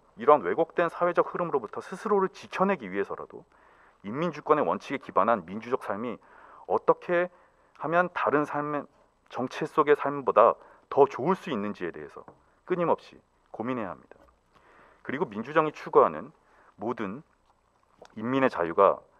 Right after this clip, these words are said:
왜 돈, 권력, 명예 같은 다른 가치들보다 아름답고 소중한지를 적극적으로 논의할 수 있어야 합니다. 그러나 민주적 삶이 지속적으로 야기하는 상대주의와 허무주의 풍조는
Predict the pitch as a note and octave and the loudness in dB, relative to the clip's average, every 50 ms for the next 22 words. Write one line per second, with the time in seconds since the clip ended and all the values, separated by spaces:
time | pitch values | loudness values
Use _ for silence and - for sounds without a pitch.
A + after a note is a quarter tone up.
0 | _ - G#2+ C3+ B2 E2+ - - - - - - - - - _ _ _ _ _ | _ 4 6 8 8 8 6 2 -4 -16 -20 -20 -20 -20 -20 _ _ _ _ _
1 | - - B2+ C3+ A#2+ F2 - - _ - - _ _ _ - - - A#2 A#2+ B2+ | -2 2 2 2 2 2 -2 -10 _ -20 -20 _ _ _ -14 -6 -4 -2 4 6
2 | B2+ G2+ - - - _ _ _ _ _ _ - G#2 A2 B2+ C3+ B2+ B2+ - - | 6 6 6 4 -4 _ _ _ _ _ _ 2 4 4 4 6 6 4 4 4
3 | D3 C3+ - - G#2 C3 C3+ C3 A2 G#2+ - - A#2 G#2+ F#2 D#2+ D#2+ - F#2 B2+ | -2 -2 2 4 4 6 4 4 0 -2 -4 -6 -8 -6 -4 -4 -2 0 0 0
4 | D#3 - - - - - - - - - F2+ A2+ C3+ D3+ D#3 D3+ C3+ - D#3+ D3+ | -2 -6 -14 -20 -20 -20 -20 -6 2 6 8 10 10 10 10 8 8 8 6 2
5 | - - F#3+ - F#3+ F3+ D#3+ C3 - G#2 G2 G#2+ C#3 - _ _ - - _ _ | 0 0 -2 0 4 4 4 4 2 -2 -6 -6 -8 -12 _ _ -20 -20 _ _
6 | _ - - - - E3 - - D#3+ D3+ D#3+ D3 G2+ F#2 G#2 B2 C3 B2 - - | _ -6 -2 0 0 4 6 6 8 8 6 4 2 -2 -2 0 0 -2 -2 -6
7 | - - - A#2 G#2 E2 C#2 - - - _ _ _ _ _ _ _ _ _ _ | -8 -2 0 0 0 0 -4 -10 -18 -20 _ _ _ _ _ _ _ _ _ _
8 | _ _ - - B2+ D#3 F3 C#3 A2 A#2 B2+ C3 D#3 F3 E3 - E3 D#3+ D#3+ E3 | _ _ 2 6 10 10 10 10 8 2 -2 4 4 4 6 6 6 4 4 2
9 | D3+ - - B2+ C#3+ - - D3+ D3+ C#3+ A2+ F#2 F2 G2+ A2+ B2+ B2 B2+ B2+ - | -2 -4 -4 -4 0 2 2 2 4 6 8 8 8 10 8 6 6 6 2 -2
10 | - - E3 E3+ F3+ D#3 D3 C#3+ C#3+ C3 - - E3+ F3+ F3 D#3 D#3 D#3 - - | -2 0 2 4 4 2 4 6 6 6 8 8 6 6 6 4 2 2 2 2
11 | - G#3+ F3+ D3 C3+ A2+ B2+ D3+ F#3+ | 2 2 4 6 6 4 4 0 -6